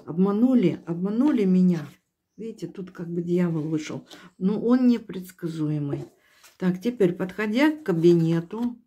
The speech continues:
Луна, старший аркан. И Папесса. Вот теперь смотрите. Получив какую-то всё-таки обманчивую должность, дьявол и восемнадцатый аркан,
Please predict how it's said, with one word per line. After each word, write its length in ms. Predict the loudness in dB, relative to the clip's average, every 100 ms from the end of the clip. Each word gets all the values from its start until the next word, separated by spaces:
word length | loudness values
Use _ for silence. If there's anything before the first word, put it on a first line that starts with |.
| _ _ _ _ _
Луна, 840 | -6 0 2 2 2 0 -2 -4 -12
старший 540 | -6 -4 -4 -2 -2
аркан. 460 | -2 -6 -4 -4 -6 _ _ _ _ _ _ _ _ _ _ _ _ _ _ _ _ _ _ _ _ _
И 540 | 0 2 2 4 2 0
Папесса. 760 | -10 -4 -2 -2 -6 -12 -12 -12 _ -20 _
Вот 260 | -6 -6 -6
теперь 220 | -8 -10
смотрите. 720 | -8 -8 -2 -2 -2 -10 -10 _ _ -20 -20 -6
Получив 520 | 0 0 2 0 0
какую-то 540 | -12 -6 0 0 0
всё-таки 560 | -6 -6 -10 -6 -2 0
обманчивую 680 | 0 0 -2 -4 -4 0 -2
должность, 840 | -2 -8 -8 -10 -4 -4 -4 -14 _ _
дьявол 600 | -2 2 2 0 -8 -4
и 200 | 0 0 -2 -10 -20 -20 _ _ _
восемнадцатый 880 | -2 -2 0 -4 -4 -8 -12 -10 -8
аркан, 500 | -8 -12 -10 -10